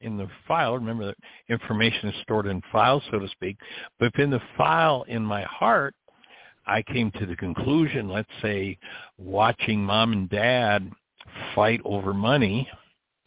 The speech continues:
I'm bringing this out of a situation where I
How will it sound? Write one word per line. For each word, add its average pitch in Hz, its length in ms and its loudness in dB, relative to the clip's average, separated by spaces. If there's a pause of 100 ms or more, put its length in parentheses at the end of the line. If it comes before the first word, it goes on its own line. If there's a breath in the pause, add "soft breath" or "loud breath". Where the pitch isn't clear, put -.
(480)
I'm 92 280 0 (420 loud breath)
bringing 104 320 4
this 98 200 0
out 101 220 2
of 98 140 -2
a 90 180 -6
situation 98 720 -4
where 90 160 -2
I 87 140 -2